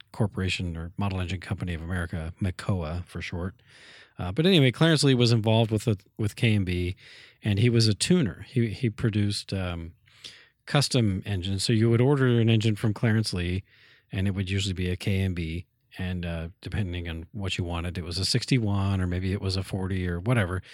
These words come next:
But he would do things. He would, he would, uh, modify them, uh, for, you know, max performance. He would, he would fiddle with the porting by grinding on the,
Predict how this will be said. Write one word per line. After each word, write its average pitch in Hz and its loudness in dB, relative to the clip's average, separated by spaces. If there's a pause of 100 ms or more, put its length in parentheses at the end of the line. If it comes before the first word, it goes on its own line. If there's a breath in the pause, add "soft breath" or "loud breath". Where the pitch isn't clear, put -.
(300 loud breath)
But 131 4
he 139 4
would 156 4
do 131 6
things. 120 6
He 120 0
would, 107 0
he 113 0
would, 104 2
uh, 90 -2 (220)
modify 135 2
them, 92 -2 (480 soft breath)
uh, 95 -2
for, 90 -4 (280)
you - -4
know, 80 -8 (100)
max 101 -2
performance. 98 0
He 113 0
would, 95 -4
he - -4
would 95 -2 (320)
fiddle 127 4
with 110 2
the 104 4
porting 104 2
by 95 0
grinding 98 2
on 95 0
the, 90 0